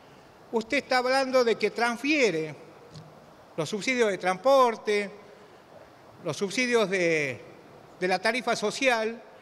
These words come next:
transferir es lo que hicieron ustedes en la capital federal, con la Policía Federal. Transfirieron las funciones, pero transfirieron los recursos. A las provincias, la verdad que no están transfiriendo ni un recurso.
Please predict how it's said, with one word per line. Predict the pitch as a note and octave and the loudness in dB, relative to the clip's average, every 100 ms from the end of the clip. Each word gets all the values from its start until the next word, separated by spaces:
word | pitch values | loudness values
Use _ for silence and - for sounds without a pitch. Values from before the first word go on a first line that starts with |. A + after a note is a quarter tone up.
| - - | -20 -14
transferir | - A#3 B3 B3+ E4 E4 | -2 -2 2 0 2 2
es | C4+ | 2
lo | A3 | 0
que | A#3 | -2
hicieron | - C4+ B3 | 0 2 2
ustedes | A3 B3+ B3 | 0 2 2
en | |
la | A3 | 2
capital | F#3 F#3+ G#3 A3+ | 0 -4 0 -2
federal, | G3 A3 C#4 D4+ F3 - | 0 2 2 2 0 -4
con | F3 | 0
la | F3+ | 0
Policía | F3 G#3 G#3 A#3+ A#3+ G#3+ E3+ C3 - - - | 0 -2 0 0 2 2 0 -4 -14 -20 -8
Federal. | G3 G#3+ D4+ B3+ B2 | 0 2 2 0 -4
Transfirieron | - G#3 G3+ A3 B3 E4 D#4+ | -2 -2 -2 -6 -2 0 2
las | C4 | 0
funciones, | G#3+ A#3+ A#3 C#4+ D#4+ D#4 | 0 -4 0 2 2 0
pero | G3 | -2
transfirieron | G3 G3 - B3 A#3+ G#3 | 0 -2 0 0 2 2
los | E3+ | 0
recursos. | G#3 E4 D4 - B2+ - - - - - - - - - | 0 0 -2 -4 -12 -14 -20 -20 -20 -20 -20 -20 -14 -4
A | |
las | F3 F3+ | -2 -2
provincias, | A#3+ A#3+ D4+ C#4+ D4 D4+ - - - - - - - | 0 0 0 0 2 2 0 -14 -20 -20 -20 -20 -4
la | E3 | -2
verdad | G3 A3 C#4+ | 0 -2 -4
que | - | -4
no | G3+ | -2
están | G#3 A#3+ A#3+ | -2 0 -2
transfiriendo | A3+ G#3 G#3 A3 A#3+ A3+ | -2 -4 -2 -2 0 0
ni | G3 | 0
un | A3+ G#3+ | -2 0
recurso. | G#3 C4 D4 - C3+ | -2 0 -2 -2 -8